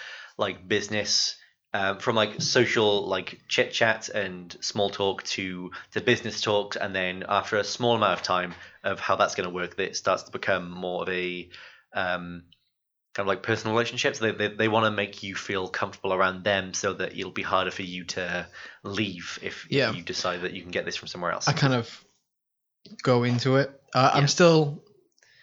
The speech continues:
Speaker 1: So you're, you're just
Speaker 2: reserving
Speaker 1: being, you're being very,
Speaker 2: of,
Speaker 1: like,
Speaker 2: of the
Speaker 1: personal,
Speaker 2: product, but I'm
Speaker 1: but
Speaker 2: being personal.
Speaker 1: you're, like, being very much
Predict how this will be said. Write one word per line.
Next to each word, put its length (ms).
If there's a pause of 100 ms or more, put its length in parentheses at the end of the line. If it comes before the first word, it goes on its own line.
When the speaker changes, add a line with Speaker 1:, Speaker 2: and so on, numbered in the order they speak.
(120)
Speaker 1:
So 100
you're, 140
you're 180
just 180
Speaker 2:
reserving 400
Speaker 1:
being, 100
you're 120
being 220
very, 140
Speaker 2:
of, 60
Speaker 1:
like, 100
Speaker 2:
of 60
the 120
Speaker 1:
personal, 300
Speaker 2:
product, 340
but 60
I'm 80
Speaker 1:
but 60
Speaker 2:
being 180
personal. 380
Speaker 1:
you're, 120
like, 300 (220)
being 260
very 220
much 540